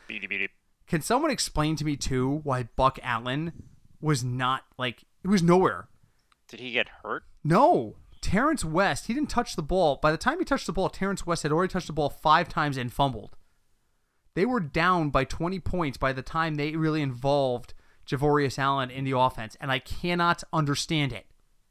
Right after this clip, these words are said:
Speaker 1: Uh, I don't know.
Speaker 2: I, it just, y-, you thrust West down our throats, and I don't understand it. So, uh, positive things that were a little bit shocking, but positive.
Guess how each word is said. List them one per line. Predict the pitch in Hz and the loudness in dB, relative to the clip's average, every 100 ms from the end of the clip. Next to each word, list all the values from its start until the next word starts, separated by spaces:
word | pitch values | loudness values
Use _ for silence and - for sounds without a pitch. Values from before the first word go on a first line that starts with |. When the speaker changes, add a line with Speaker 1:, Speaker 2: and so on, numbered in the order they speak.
| _ _ _ _ _ - | _ _ _ _ _ -14
Speaker 1:
Uh, | 107 104 101 98 98 98 _ _ - | -6 -2 0 0 -2 -6 _ _ -16
I | 95 | -12
don't | 98 | -12
know. | 113 131 - _ _ - _ _ _ - | -10 -10 -12 _ _ -20 _ _ _ -10
Speaker 2:
I, | 147 - - | -10 -8 -10
it | 151 | -6
just, | 165 - _ - _ _ _ _ _ _ - | -4 -6 _ -20 _ _ _ _ _ _ -6
y-, | 170 - | -6 -4
you | 165 165 | -2 -2
thrust | - - 139 156 202 214 - 190 | -4 -6 0 2 2 2 -6 -8
West | 147 156 170 - | 0 2 2 0
down | 151 147 151 | 0 2 4
our | 135 | 4
throats, | 123 135 127 104 - - - | 2 -2 -2 -4 -8 -10 -6
and | 135 | -4
I | 127 | -4
don't | 120 135 127 | -2 0 0
understand | 123 120 - 117 107 | 0 -2 -8 -12 -14
it. | 104 - - _ - - - _ - | -16 -20 -20 _ -20 -20 -20 _ -12
So, | - 123 110 107 113 - | -6 -2 -2 -4 -8 -6
uh, | 147 131 | -2 -2
positive | - - 180 185 190 - | 0 6 6 6 -2 -2
things | 180 170 160 | 0 0 0
that | 151 | -2
were | 151 143 135 | 2 2 2
a | 131 | -2
little | 135 | -4
bit | 143 131 | -2 -4
shocking, | - - 175 175 170 147 | -4 0 2 2 -2 -6
but | 135 | -4
positive. | - 143 143 143 143 139 | 0 2 2 0 -2 -2